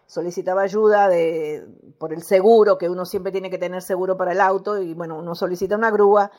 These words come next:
viene la grúa que se demora un par de horas en llegar, y después en dos minutos le arreglan el problema, y la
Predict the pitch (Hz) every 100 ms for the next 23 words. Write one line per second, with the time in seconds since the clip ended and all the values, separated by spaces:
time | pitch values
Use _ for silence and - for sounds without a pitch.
0 | _ _ - 180 214 214 214 208 233 233
1 | 202 170 190 180 190 202 185 202 208 208
2 | 208 190 202 196 208 202 190 190 202 208
3 | _ _ _ - 185 165 196 190 185 180
4 | 196 196 185 175 170 170 185 190 196 196
5 | 220 202 185 190 208 - 190 175 170